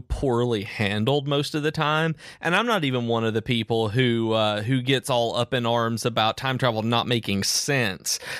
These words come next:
Like, I can enjoy a time travel movie. It's just if there are other ways to do it, I'm like, there are more interesting things than time travel.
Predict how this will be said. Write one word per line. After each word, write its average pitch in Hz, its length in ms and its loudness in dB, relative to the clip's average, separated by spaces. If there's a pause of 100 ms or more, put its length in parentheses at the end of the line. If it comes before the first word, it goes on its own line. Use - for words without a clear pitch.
Like, 135 200 2
I 160 100 2
can 143 180 -2
enjoy 135 320 0
a 113 40 -2
time 110 260 -2
travel 104 300 2
movie. 101 400 2
It's 110 120 0
just 120 280 2
if 143 260 -2
there 127 200 0
are - 120 -4
other 123 300 0
ways 117 300 -2
to 123 140 0
do 95 340 -2
it, 131 280 0
I'm 117 160 0
like, 107 300 0 (240)
there 180 140 2
are 160 60 0
more 135 200 0
interesting 123 520 -2
things 170 300 0
than 160 140 -4
time 160 260 0
travel. 175 540 -2